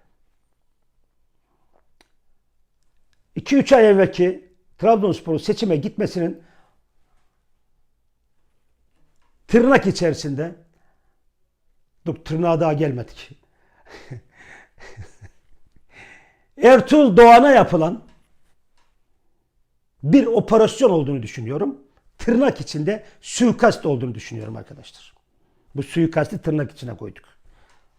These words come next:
Olunca şey oluyormuş, kurtarılıyormuş. Ya bir kötü bir şey değil ama.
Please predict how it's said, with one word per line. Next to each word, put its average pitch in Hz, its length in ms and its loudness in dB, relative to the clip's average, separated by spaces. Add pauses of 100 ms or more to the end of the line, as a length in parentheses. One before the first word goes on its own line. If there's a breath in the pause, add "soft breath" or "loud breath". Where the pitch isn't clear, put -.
(280)
Olunca 156 400 -4 (420)
şey 147 180 -8
oluyormuş, 117 540 -12
kurtarılıyormuş. 131 840 -12 (300 soft breath)
Ya 120 140 -10
bir - 60 -16
kötü 165 260 -2
bir - 60 -6
şey 180 120 -4
değil 254 120 -2
ama. 127 200 -6